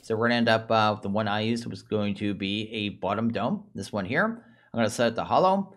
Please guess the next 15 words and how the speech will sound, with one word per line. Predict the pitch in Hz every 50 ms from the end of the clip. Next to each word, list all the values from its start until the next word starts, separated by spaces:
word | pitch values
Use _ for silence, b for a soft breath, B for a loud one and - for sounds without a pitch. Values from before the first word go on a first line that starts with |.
| b b b b
I'm | 139
gonna | 151 139
set | - 165 -
the | - 127
dimensions | 113 117 101 101 117 120 - 170 180 190 175
'cause | - 120 107 107
I | 104 98 95
remember | 95 90 90 92 92 95 101 101 139 143
them. | 170 196 208 196
So | - - 92
it'll | 95 95
be | 90 95 92
this, | 82 82 107 135 143 143 - - - -
I | -
believe, | 117 123 127 127 123 123 127 127 120 117